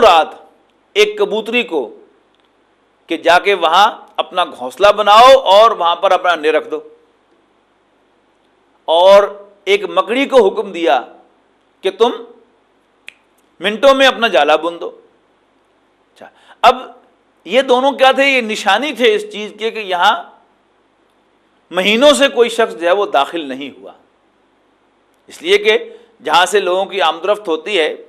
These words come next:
گزر ہوتی ہے، وہاں جالا نہیں بنا جا سکتا، اور جہاں کبوتری انڈے دیتی ہے، یعنی پہلے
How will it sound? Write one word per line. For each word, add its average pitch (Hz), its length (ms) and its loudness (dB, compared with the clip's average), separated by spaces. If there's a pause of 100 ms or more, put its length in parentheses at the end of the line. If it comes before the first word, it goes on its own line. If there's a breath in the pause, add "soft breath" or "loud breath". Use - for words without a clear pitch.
(160)
گزر 160 200 -4
ہوتی 190 360 -2
ہے، 180 120 -2 (240)
وہاں 151 260 -4
جالا 156 240 2
نہیں 143 140 -4
بنا 139 200 -8
جا 151 160 -2
سکتا، 139 320 -10 (1160)
اور 202 300 4 (220)
جہاں 190 300 2 (360)
کبوتری 175 480 -8 (440)
انڈے 170 280 0
دیتی 202 360 -2
ہے، 185 100 -2 (440)
یعنی 151 160 -16
پہلے 175 340 2